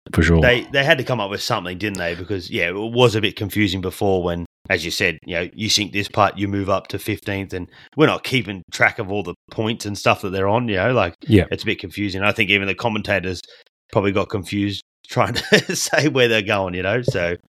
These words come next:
Speaker 1: Yeah,
Speaker 2: yeah.
Speaker 1: it's just, um, it's funny how the top five, it goes from ten to five. So Scotty starts at ten and then there's no nine, Victor at eight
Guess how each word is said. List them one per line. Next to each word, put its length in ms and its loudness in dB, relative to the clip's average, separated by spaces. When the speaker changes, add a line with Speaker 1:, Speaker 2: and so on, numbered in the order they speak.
Speaker 1:
Yeah, 180 8
Speaker 2:
yeah. 40 6
Speaker 1:
it's 240 -2
just, 200 4
um, 420 2
it's 140 0
funny 280 6
how 120 6
the 80 -2
top 240 0
five, 460 4
it 60 0
goes 220 2
from 140 -4
ten 240 4
to 60 -2
five. 520 4
So 460 4
Scotty 280 6
starts 320 6
at 120 -4
ten 280 4
and 120 4
then 300 4
there's 200 6
no 160 8
nine, 400 6
Victor 300 4
at 80 4
eight 240 6